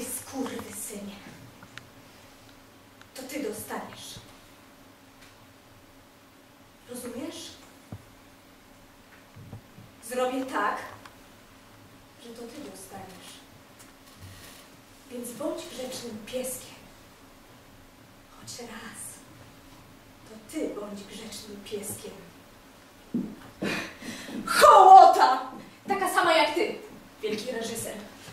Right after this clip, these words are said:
Wszystko reżyserujesz, co? Myślisz, że tak będzie zawsze, że każdy i każda da się urobić? Gówno! Nie, już nie chcę wiedzieć dlaczego.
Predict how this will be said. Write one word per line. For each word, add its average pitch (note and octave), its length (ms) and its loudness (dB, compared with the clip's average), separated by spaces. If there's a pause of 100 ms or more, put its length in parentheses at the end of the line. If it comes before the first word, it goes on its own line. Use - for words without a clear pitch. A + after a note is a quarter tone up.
(180)
Wszystko A3+ 340 -6
reżyserujesz, G3+ 640 -4
co? G4 220 -4
Myślisz, C#4+ 260 -4
że C4 100 -2
tak C4 140 0
będzie A#3+ 240 -2
zawsze, B3 300 0
że F4+ 80 -2
każdy C#4+ 320 0
i C4 60 -4
każda C4+ 280 -2
da B3+ 100 -2
się B3+ 140 -2
urobić? B3 500 2 (560)
Gówno! F4 640 12 (2500)
Nie, B3 260 -2
już A#3 180 -4
nie B3+ 80 -8
chcę A3+ 180 -8
wiedzieć G3+ 280 -8
dlaczego. G#3 360 -8